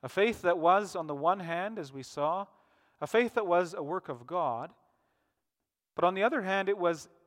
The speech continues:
an active faith, a faith that works within the community of believers. And this faith, it was evident and it was obvi-,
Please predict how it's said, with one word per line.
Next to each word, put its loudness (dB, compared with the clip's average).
an -6
active -4
faith, -6
a -8
faith 0
that 0
works -2
within -4
the -6
community -8
of -8
believers. -10
And -8
this 0
faith, 2
it -6
was 0
evident 0
and -14
it -12
was -8
obvi-, -2